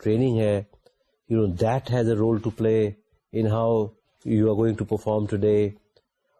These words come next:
اور، اور آپ کی، you know, knowledge about who you are playing, for instance، کہ آپ کا جو اپوننٹ ہے، you know، اس کی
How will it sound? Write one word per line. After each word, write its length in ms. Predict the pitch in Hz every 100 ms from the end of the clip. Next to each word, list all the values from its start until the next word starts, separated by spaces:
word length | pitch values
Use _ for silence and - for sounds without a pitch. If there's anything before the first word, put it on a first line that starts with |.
| _
اور، 380 | 104 117 117 120 - _ _ _ _ _ _ _ -
اور 160 | 117 92 117
آپ 200 | 120 -
کی، 140 | 143 139 101 - _ _ _ _
you 140 | 123 123
know, 120 | 131 113 107 98
knowledge 340 | 107 123 131 120 113
about 280 | 117 123 - _ _ _ -
who 220 | 123 131
you 80 | 123
are 120 | 117 123
playing, 240 | 156 170 -
for 100 | 101
instance، 420 | 85 - 82 82
کہ 120 | - 104 104
آپ 120 | 101
کا 100 | 117
جو 200 | 110 107 - 110
اپوننٹ 400 | - 113 113 104
ہے، 160 | 95
you 840 | 90 - _ _ _ _ _ - 110
know، 80 | 117
اس 120 |
کی 60 | 110